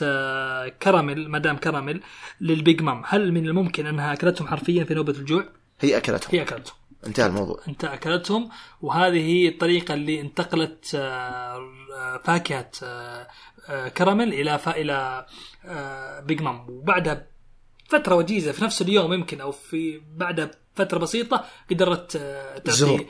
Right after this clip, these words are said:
Speaker 1: الزهور حياة وتخليها تتكلم، بعدين تعرفت على قوتها أكثر. وهذا يرجع بنا التيتش وكيف أخذ قدرة اللحية البيضاء.
Speaker 2: بس ما،
Speaker 1: ممكن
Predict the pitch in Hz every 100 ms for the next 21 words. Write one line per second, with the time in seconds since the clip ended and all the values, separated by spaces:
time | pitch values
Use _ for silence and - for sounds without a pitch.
0 | - - 147 151 147 147 - - 143 151
1 | 160 156 143 - 143 143 139 - - 156
2 | 147 151 147 143 139 151 151 160 165 147
3 | - 143 160 151 147 143 - 143 - -
4 | - - 202 277 294 214 185 220 233 190
5 | 175 175 175 - - _ - 165 147 190
6 | 190 - - - - 175 170 160 160 -
7 | 165 160 151 - - _ _ _ - 143
8 | 151 139 131 120 113 - - - 190 185